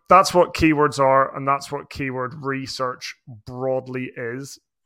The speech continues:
So essentially, keyword research is trying to find terms relevant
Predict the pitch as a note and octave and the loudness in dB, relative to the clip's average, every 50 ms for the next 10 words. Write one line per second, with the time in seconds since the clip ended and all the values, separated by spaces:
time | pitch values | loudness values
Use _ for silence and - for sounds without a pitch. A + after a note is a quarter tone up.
0 | _ - - - D#3+ D#3 - - F#3+ G3+ G#3+ - - G3+ F#3 - - E3 D3+ C#3 | _ -14 -6 -4 -2 -2 2 2 2 2 2 0 -6 -6 -4 -2 -2 -2 0 0
1 | C#3 B2+ A#2+ B2+ B2+ B2 - - C#3 C3+ C#3 - - - - - - C#3 B2+ B2 | -2 -4 -4 -6 -6 -6 -6 -6 -4 -4 -4 -6 -10 -16 -14 -8 -6 -6 -6 -6
2 | A#2 - - - - D#3+ D#3+ E3+ E3 D3+ - - - D3+ C#3 C3 B2+ B2 B2 B2 | -8 -14 -14 -8 -4 -2 -2 -2 -4 -8 -10 -6 -4 -4 -2 -2 -4 -6 -8 -10
3 | B2 - - _ _ _ _ - - - - C#3+ B2+ A#2+ B2 C3+ D3 D3+ D3+ D3 | -12 -12 -14 _ _ _ _ -16 -12 -6 -4 -2 -2 -2 -2 -4 -6 -10 -10 -10
4 | - - - _ _ _ _ _ _ _ _ _ _ _ _ _ _ _ _ - | -12 -16 -18 _ _ _ _ _ _ _ _ _ _ _ _ _ _ _ _ -12
5 | C3+ B2+ C3 D#3 D#3+ E3 F3+ F#3 E3+ D#3 D#3+ D3+ D3 D3 - - | -6 2 6 8 8 8 8 4 2 0 -2 -4 -6 -12 -16 -20